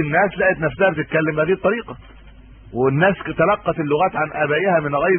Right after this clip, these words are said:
سؤال. لماذا؟ حد سأل أصلًا إنه ما سميته ده؟ ولا الطفل بيسأل، ولا حد بيكبر ويقول: "ليه سموا ده كده وحطوش حروف تانية ليه؟ إن مثلًا ده سموه حيطة، وده سموه خشب، وده سموه حديد". لا، ما حدش بيسأل، ولا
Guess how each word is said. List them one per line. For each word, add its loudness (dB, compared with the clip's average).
سؤال. 2
لماذا؟ 0
حد -4
سأل 0
أصلًا -6
إنه -4
ما 0
سميته -2
ده؟ 2
ولا 4
الطفل 0
بيسأل، 2
ولا 4
حد -2
بيكبر 0
ويقول: 2
"ليه 0
سموا -2
ده 0
كده 0
وحطوش -4
حروف -6
تانية -2
ليه؟ -6
إن -6
مثلًا 0
ده 0
سموه -4
حيطة، 0
وده 0
سموه -2
خشب، 0
وده -4
سموه -8
حديد". -8
لا، 0
ما -4
حدش -4
بيسأل، -4
ولا 0